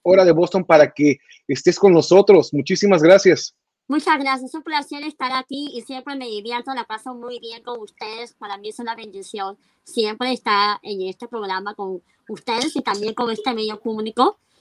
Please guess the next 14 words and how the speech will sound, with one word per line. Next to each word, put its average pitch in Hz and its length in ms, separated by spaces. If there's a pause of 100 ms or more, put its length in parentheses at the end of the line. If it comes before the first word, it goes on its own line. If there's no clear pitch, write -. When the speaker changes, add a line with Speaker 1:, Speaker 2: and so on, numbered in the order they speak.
(120)
Speaker 2:
Y 254 80
bueno, 330 220 (120)
pues 269 160
recuerden 277 360
encontrar 277 440
con 302 120
Mónica 277 320 (100)
Jones 269 420
en, 226 600
ah, 220 260
Instagram 240 640 (520)
y 254 120
en 233 160
Facebook 247 500